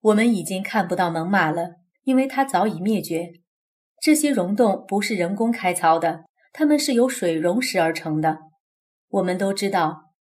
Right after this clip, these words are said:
水能溶解食盐，实际上，水也能溶蚀石灰岩。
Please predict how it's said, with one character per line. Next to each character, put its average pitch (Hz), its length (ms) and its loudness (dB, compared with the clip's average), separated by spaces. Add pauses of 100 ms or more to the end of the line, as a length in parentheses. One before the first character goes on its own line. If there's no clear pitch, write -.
(120)
水 165 380 0
能 190 240 0
溶 214 180 -2
解 196 180 -2
食 196 220 -6
盐， 175 360 -4 (120)
实 - 180 -6
际 277 160 4
上， 160 440 0 (160)
水 202 420 -2
也 175 160 -2
能 180 240 -4
溶 202 160 0
蚀 240 180 -2
石 180 220 -4
灰 262 220 0
岩。 160 260 0